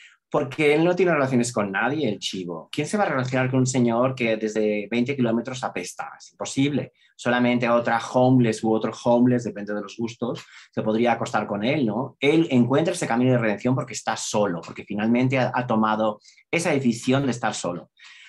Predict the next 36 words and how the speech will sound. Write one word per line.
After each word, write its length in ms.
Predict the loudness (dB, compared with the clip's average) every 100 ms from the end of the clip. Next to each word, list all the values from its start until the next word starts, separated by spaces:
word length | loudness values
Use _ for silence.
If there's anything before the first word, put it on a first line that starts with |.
| -20 _
Pero 200 | -2 2
no 200 | 6 6
es 120 | 4 2
una 160 | 0
película 760 | 0 -4 -2 -2 -2 -4 -6 -6
que 140 | -6
dices, 300 | -6 -8 -8
"Ay, 300 | -4 -2 2
es 100 | 0
alentadora", 460 | 2 0 2 0 0
en 80 | -4
absoluto, 480 | -8 -6 -4 -4 -6
porque 320 | -4 -2 -2
las 140 | -2
relaciones 320 | -4 -4 -4 -2
familiares 540 | 0 2 0 0 -2
son 80 | 0
un 160 | 2 2
infierno 600 | 0 -4 -8 -10 -18 -6
y 80 | 0
las 160 | 0
relaciones 320 | 0 -2 -4 -2
de 60 |
pareja 480 | -2 -2 -2 -6 -4
otro 240 | -4 -2 -4
infierno. 540 | -6 -8 -10 -12 -16 _
Nos 120 | -10
lo 80 | -6
deja 180 | -6 -2
muy 140 | -2
claro 260 | 0 -2 -2
el 80 | -8
guionista 400 | -4 -4 -4 -6
y 60 |
el 60 | -4
director. 400 | -6 -8 -14 -20